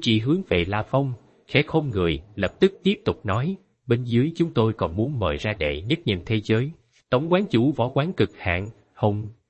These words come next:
đích thân lên bổ nhiệm La Phong tiên sinh vào chức vụ tuần sát sứ thứ sáu, võ quán Cực Hạn." Tức khắc, phía dưới tiếng vỗ tay không ngừng, Hồng trong bộ đồ đen đi lên trước đài, Hồng đứng ở phía trước La Phong. Quán chủ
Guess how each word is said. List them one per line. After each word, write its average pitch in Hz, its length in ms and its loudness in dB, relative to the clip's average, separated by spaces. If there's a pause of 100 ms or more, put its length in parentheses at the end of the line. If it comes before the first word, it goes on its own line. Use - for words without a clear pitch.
đích 156 220 2
thân 123 240 0
lên 123 180 0
bổ 98 120 2
nhiệm 101 340 -2
La 123 220 -2
Phong 139 200 -4
tiên 139 160 2
sinh 147 280 0
vào 98 200 0
chức - 280 -4
vụ 90 220 0
tuần 98 240 0
sát 151 200 -4
sứ 151 300 0
thứ 170 120 2
sáu, 175 340 -2 (320)
võ 107 320 2
quán 143 280 0
Cực - 220 -2
Hạn." 85 240 -2 (360)
Tức 170 180 4
khắc, 175 200 -2 (440)
phía 196 140 4
dưới 175 260 4
tiếng 196 140 2
vỗ 131 220 2
tay 123 120 4
không 120 240 -2
ngừng, 90 240 -2 (300)
Hồng 113 280 2
trong 147 160 0
bộ 101 120 2
đồ 107 180 2
đen 123 280 2
đi 120 140 4
lên 110 240 2
trước 175 200 0
đài, 82 240 -2 (280)
Hồng 113 260 -2
đứng 143 200 4
ở 156 120 0
phía 165 260 0
trước 220 200 -2
La 113 140 0
Phong. 120 280 -2 (440)
Quán 175 240 2
chủ 127 360 2